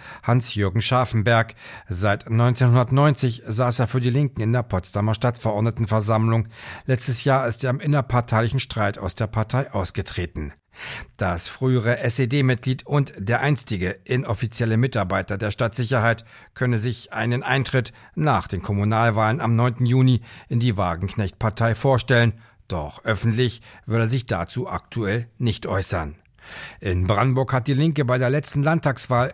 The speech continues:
zehn Komma sieben Prozent der Stimmen errungen. Zehn Jahre zuvor waren es noch siebenundzwanzig Komma zwei Prozent gewesen.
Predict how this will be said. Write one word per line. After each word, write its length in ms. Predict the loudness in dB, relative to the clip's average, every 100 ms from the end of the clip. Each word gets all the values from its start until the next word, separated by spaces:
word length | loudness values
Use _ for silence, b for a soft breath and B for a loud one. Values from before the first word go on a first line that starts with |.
| -4
zehn 260 | -2 0
Komma 280 | 0 2 2
sieben 200 | 2 0
Prozent 480 | 0 -2 0 0 0
der 100 | -2
Stimmen 300 | 0 0 2
errungen. 520 | 2 2 4 4 2 B B B B
Zehn 300 | 0 4 4
Jahre 300 | 4 2 2
zuvor 640 | 0 2 2 4 2 -2
waren 320 | 0 0 -2
es 160 | -2 -2
noch 160 | -2
siebenundzwanzig 720 | 0 0 0 0 -2 -2 -4 -2
Komma 260 | 0 0
zwei 220 | 0 0
Prozent 480 | 0 0 0 2 0
gewesen. 560 | 0 2 4 4 2